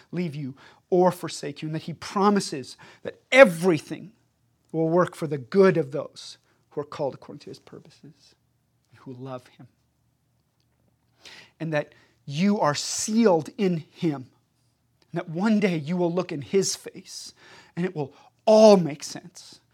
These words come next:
and experience the impossible, the impossible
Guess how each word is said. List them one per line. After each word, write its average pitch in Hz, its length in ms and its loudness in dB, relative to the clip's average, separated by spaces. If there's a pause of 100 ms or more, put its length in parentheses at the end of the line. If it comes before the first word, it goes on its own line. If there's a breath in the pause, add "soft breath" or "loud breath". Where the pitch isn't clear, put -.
(160)
and 160 140 -6
experience 185 600 -4
the 185 160 -8
impossible, 147 920 -4 (260 soft breath)
the 185 200 -10
impossible - 960 -10